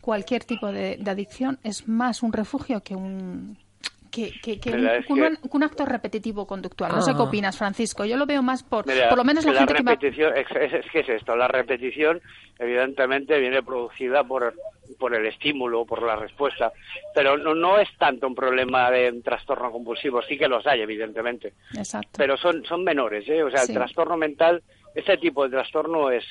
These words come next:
Speaker 2: no es demasiado
Speaker 3: No es
Speaker 2: común.
Speaker 3: frecuente, ¿no?
Speaker 1: Es
Speaker 3: Ujú.
Speaker 1: otra cosa, es otro, es otro tipo.
Speaker 3: Ujú,
Speaker 2: Sí,
Speaker 3: comprendo.
Speaker 2: es que es, es otra, digamos que
Speaker 3: Es
Speaker 2: tú empiezas a jugar y descubres algo muy importante, y es que cuando juegas no piensas.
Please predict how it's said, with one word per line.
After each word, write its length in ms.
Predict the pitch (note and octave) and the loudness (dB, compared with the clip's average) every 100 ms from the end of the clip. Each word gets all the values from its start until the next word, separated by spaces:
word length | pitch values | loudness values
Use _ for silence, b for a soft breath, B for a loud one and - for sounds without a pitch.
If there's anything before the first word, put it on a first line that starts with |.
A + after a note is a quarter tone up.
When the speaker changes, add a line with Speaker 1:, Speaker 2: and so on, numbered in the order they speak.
| B2+ | -8
Speaker 2:
no 220 | C3+ C3 | -4 -4
es 80 | A2+ A#2 | -4 -8
demasiado 760 | A#2 A#2+ A#2 C#3 B2+ A#2+ A#2 G#2+ G#2+ _ - | -6 -4 -2 2 2 2 0 -4 -10 _ -4
Speaker 3:
No 140 | F#3+ | 0
es 60 | B2+ | 2
Speaker 2:
común. 20 | |
Speaker 3:
frecuente, 600 | F#3 F3 D#3 C#3 C3 C3 | 2 2 0 -2 -2 -4
¿no? 140 | C#3+ E3 D#3 | -2 -4 -4
Speaker 1:
Es 100 | - | -2
Speaker 3:
Ujú. 80 | D#4+ | 0
Speaker 1:
otra 160 | D4 | 0
cosa, 340 | B3 G#3+ F#3+ F3 - | 0 -4 -6 -12 -8
es 140 | B3+ | -8
otro, 180 | C#4+ B3+ - | -6 -8 -10
es 140 | - | -12
otro 200 | B3+ A#3 | -10 -8
tipo. 320 | G#3+ F#3+ - - | -10 -12 -16 -16
Speaker 3:
Ujú, 340 | A#2 C3+ C3 B2+ | -10 -8 -8 -10
Speaker 2:
Sí, 60 | B2 | -8
Speaker 3:
comprendo. 480 | C#3 C#3 C#3+ C#3+ C#3 | -6 0 2 2 2
Speaker 2:
es 60 | - | 0
que 180 | D3 | 0
es, 80 | F#3 - | 0 -2
es 220 | F#3+ F3+ | -2 0
otra, 400 | G#3+ G3+ F3 C#3 D3 | 0 4 4 4 2
digamos 380 | E3 F3+ F#3+ E3+ | 2 4 2 0
que 100 | E3+ | -2
Speaker 3:
Es 160 | - | -4
Speaker 2:
tú 180 | - G#3 - F3 | -6 -8 -6 -6
empiezas 400 | E3+ F3+ E3 E3 | -2 -2 0 -2
a 60 | |
jugar 400 | C#3 C3 B2 G#2+ - B B B B _ - | -4 -2 0 -2 -4 B B B B _ -2
y 100 | D#3+ | 0
descubres 500 | D#3 - G#3+ G#3 G3 | 0 0 2 2 4
algo 220 | F3+ E3 | 2 2
muy 180 | D3+ C3+ | 0 -2
importante, 600 | A#2+ A#2+ A2 G#2 G2 B2 | -2 -6 -4 -6 -6 -6
y 100 | C#3 | -4
es 80 | - | -2
que 120 | C3+ | -4
cuando 280 | C3+ D3 E3 | -2 -2 0
juegas 280 | G#3+ F3+ C#3 | 2 2 0
no 100 | B2+ | -4
piensas. 420 | G#2 F#2 G#2+ | -6 -8 -10